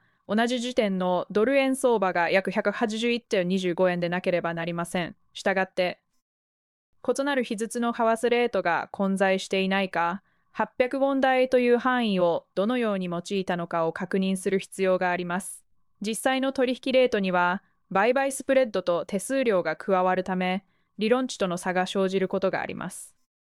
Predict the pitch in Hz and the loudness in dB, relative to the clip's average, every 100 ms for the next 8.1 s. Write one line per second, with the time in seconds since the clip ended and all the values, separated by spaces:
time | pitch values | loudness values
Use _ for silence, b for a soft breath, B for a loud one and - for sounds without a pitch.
0 | _ _ _ _ _ _ _ _ - 262 | _ _ _ _ _ _ _ _ -2 0
1 | 277 240 220 233 247 254 254 262 247 233 | 2 0 2 0 2 0 0 -2 -2 2
2 | 226 226 233 226 226 220 214 175 156 - | 0 2 0 0 0 2 2 0 -2 -8
3 | _ - 208 240 208 185 170 180 185 190 | _ -6 -2 0 -2 -2 -2 0 0 0
4 | 202 190 - 196 185 190 185 185 - - | -2 -2 0 0 2 0 2 0 -2 -6
5 | _ _ - 220 - 269 285 277 247 196 | _ _ -4 -4 -4 -6 -4 0 0 0
6 | 180 208 202 202 208 196 196 196 190 220 | 0 -2 -4 -2 0 2 2 2 2 2
7 | 277 220 185 185 190 185 190 185 180 180 | 2 0 2 0 -2 -4 -4 -4 -2 -2
8 | 180 | -2